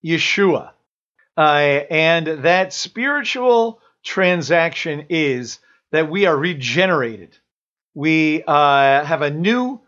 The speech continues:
life, a new lease on life. And so then it says after that, "To obtain an inheritance which is imperishable and undefiled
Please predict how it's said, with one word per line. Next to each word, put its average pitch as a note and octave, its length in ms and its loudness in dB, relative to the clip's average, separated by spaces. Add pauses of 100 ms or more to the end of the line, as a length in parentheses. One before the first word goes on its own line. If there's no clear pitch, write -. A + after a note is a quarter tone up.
(140)
life, D#3+ 600 -2
a D3 80 -4
new G#3 440 -2
lease F3+ 380 -6
on D#3+ 200 0
life. C#3+ 560 -6 (520)
And D#3 180 -4
so F3 180 0
then F3 180 2
it A#3+ 160 -2
says E3+ 320 0
after F3 380 -2
that, D3+ 360 0 (400)
"To A3 220 0
obtain B3 640 -4
an A3+ 280 -4
inheritance D#3+ 880 -2 (280)
which G3+ 260 -2
is G#3 280 -4
imperishable A#3+ 1080 -2 (400)
and G#3+ 320 2
undefiled B3 1160 0